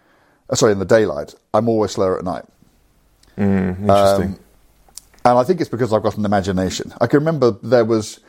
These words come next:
Speaker 1: there was a wonderful bloke called Merrick Cox, uh, who very sadly died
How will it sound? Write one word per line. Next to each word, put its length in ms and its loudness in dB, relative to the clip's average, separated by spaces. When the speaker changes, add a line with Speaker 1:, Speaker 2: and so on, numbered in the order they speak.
Speaker 1:
there 60 -2
was 80 -2
a 40 -2
wonderful 360 0
bloke 220 0
called 180 -4
Merrick 340 -2
Cox, 500 -4
uh, 220 2
who 140 -4
very 200 0
sadly 340 0
died 360 0